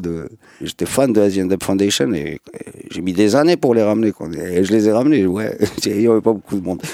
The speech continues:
<laughs> Ça énerve. <laughs> Mais bon, c'est pas grave, ouais. On s'est fait séquestrer par la sécurité une année, et pendant, jusqu'à cinq heures du matin, on a maté, parce qu'ils voulaient te payer le jour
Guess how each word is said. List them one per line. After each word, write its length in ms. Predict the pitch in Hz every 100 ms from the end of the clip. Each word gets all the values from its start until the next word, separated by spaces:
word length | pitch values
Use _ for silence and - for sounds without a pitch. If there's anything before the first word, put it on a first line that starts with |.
| -
<laughs> 140 | - 95 87 - - - 143 127 127 - 180 - - - 98 - - - 180 151 - - - - -
Ça 80 | - 98
énerve. 280 | 104 87 76 - - - 147 113
<laughs> 540 | - - - - _ -
Mais 120 | 117
bon, 100 | 104 - - - - _ _ _
c'est 160 | - -
pas 80 | 113
grave, 200 | 120 139
ouais. 200 | 117 - - - _ _ _ _ - 87
On 20 |
s'est 160 | - -
fait 120 | 92
séquestrer 380 | - 87 - - 87
par 80 | 73
la 100 | 80 -
sécurité 400 | - 78 87 85 80
une 80 | 95
année, 220 | 139 151 107
et 840 | 82 76 73 71 58 50 55 58 -
pendant, 260 | - 78 73 64 50 - 92
jusqu'à 240 | - 87 -
cinq 260 | - - 107 110
heures 140 | 92 101
du 40 | 123
matin, 180 | 139 147 120
on 40 | 110
a 20 | 107
maté, 160 | - 165 151 -
parce 120 | -
qu'ils 120 | 117
voulaient 180 | 120 127
te 40 | -
payer 140 | 123 120
le 40 | 120
jour 180 | 127